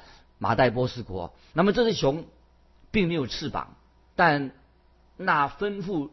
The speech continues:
这兽的说：“起来，吞吃多肉。”那什么意思啊？就说明马代波斯国的军队就像一只巨大的奔跑的，啊，一个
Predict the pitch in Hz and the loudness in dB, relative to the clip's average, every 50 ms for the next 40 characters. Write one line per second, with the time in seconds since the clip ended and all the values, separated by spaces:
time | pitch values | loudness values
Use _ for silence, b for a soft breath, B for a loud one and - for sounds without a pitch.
0 | _ _ - - 233 202 160 147 - - 190 156 143 131 127 117 - - 175 156 | _ _ -6 -2 0 0 0 0 -2 -2 -2 -2 -2 -4 -6 -6 -4 0 0 0
1 | 156 - - - - _ _ _ _ _ _ _ _ _ _ _ _ _ _ _ | 0 0 -4 -14 -20 _ _ _ _ _ _ _ _ _ _ _ _ _ _ _
2 | _ _ - - - 147 127 120 143 160 180 185 - - _ _ _ _ - - | _ _ -10 -8 -6 -6 -4 -4 -2 -2 -4 -4 -6 -14 _ _ _ _ -12 -8
3 | - 220 202 185 156 - - 180 147 - 165 156 160 151 139 - - - _ _ | -6 -6 -6 -6 -8 -10 -10 -10 -6 -4 -4 -2 -2 -2 -2 -4 -4 -10 _ _
4 | _ _ _ _ - 135 139 - 127 110 127 135 123 101 92 101 104 92 90 92 | _ _ _ _ -2 -2 -2 0 0 -2 -2 -4 -4 -6 -8 -8 -8 -8 -8 -8
5 | b b b b b b b b - 139 123 - 143 131 123 120 117 120 131 - | b b b b b b b b -4 -2 0 0 0 0 0 0 -2 -4 -6 -8
6 | _ _ - - 107 113 117 143 135 131 113 110 127 127 120 - - 123 117 101 | _ _ -6 -2 0 2 4 4 4 4 2 0 -4 -6 -6 -6 -10 -12 -12 -8
7 | 95 104 113 107 110 104 - - - 185 156 147 139 170 147 104 - B B B | -8 -6 -6 -6 -6 -8 -8 -6 -4 -2 -2 -2 0 0 -2 -2 -4 B B B
8 | B B B B B B B B - 165 143 - 139 127 131 - - - - 131 | B B B B B B B B 2 2 4 4 2 2 0 -6 -10 -8 -8 -8
9 | - 135 139 135 135 117 b b b b b b b b - - 262 240 175 151 | -6 -4 -6 -6 -6 -8 b b b b b b b b -8 -2 0 0 0 2
10 | - - - 127 117 113 98 107 113 - - _ - 233 202 208 202 - - - | 0 0 0 0 -2 -4 -6 -6 -8 -12 -6 _ 4 4 4 4 0 -4 -6 -8
11 | 87 90 98 90 92 - - - - - - - 147 131 | -10 -10 -8 -8 -10 -12 -14 -16 -18 -16 -12 -8 -6 -6